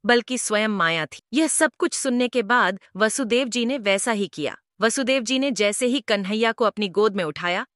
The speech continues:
कारागार के ताले खुद ही खुल गए। पहरेदार अपने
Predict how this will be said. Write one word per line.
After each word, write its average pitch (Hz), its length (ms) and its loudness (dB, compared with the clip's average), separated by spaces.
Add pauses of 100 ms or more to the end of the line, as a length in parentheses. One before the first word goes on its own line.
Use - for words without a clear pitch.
(140)
कारागार 240 540 4
के 247 120 -2
ताले 220 320 0
खुद 220 280 -2
ही 214 120 0
खुल 165 220 -4
गए। 131 220 -6 (200)
पहरेदार 208 480 2
अपने 202 400 -2